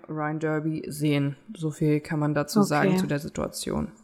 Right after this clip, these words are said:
Speaker 2: Gut, das
Speaker 1: Ja.
Speaker 2: erklärt natürlich auch, ich hatte mich heute kurz,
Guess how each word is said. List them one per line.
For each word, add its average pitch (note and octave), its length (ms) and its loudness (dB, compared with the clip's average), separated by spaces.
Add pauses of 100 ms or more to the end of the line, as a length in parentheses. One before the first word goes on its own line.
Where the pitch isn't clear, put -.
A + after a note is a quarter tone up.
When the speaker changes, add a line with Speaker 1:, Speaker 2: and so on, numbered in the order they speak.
(1080)
Speaker 2:
Gut, B3+ 240 4
das A#3 140 4
Speaker 1:
Ja. - 80 2
Speaker 2:
erklärt A#3+ 380 0
natürlich A#3+ 540 -2
auch, A3+ 180 4
ich A3+ 160 -2
hatte A3+ 180 -2
mich A3 220 0
heute A#3+ 280 0
kurz, B3 680 2